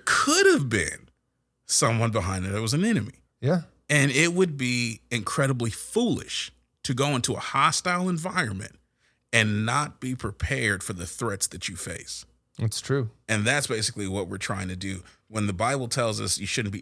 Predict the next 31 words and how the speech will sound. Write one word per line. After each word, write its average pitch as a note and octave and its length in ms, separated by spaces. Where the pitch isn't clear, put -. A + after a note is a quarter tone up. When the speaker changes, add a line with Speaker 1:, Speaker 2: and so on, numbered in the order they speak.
Speaker 1:
ignorant F#2+ 280
of F#2+ 60
the - 60
enemy's F#2 300
schemes, G2+ 480
we G2+ 220
shouldn't A#2+ 320
be G2+ 140
ignorant G#2 280
of F2+ 100
the A2+ 60
fact G2 160
that - 160
A, A2 160
we G2+ 140
live F#2 480
and F#2 280
we, F#2 360
we G2+ 160
are - 80
functioning A#2 580
inside F#2+ 380
an F#2 120
active F#2 380
war G2+ 200
zone. E2 320
And G2 180
B, G#2 420
there G2 280
is F#2 100
an F#2+ 100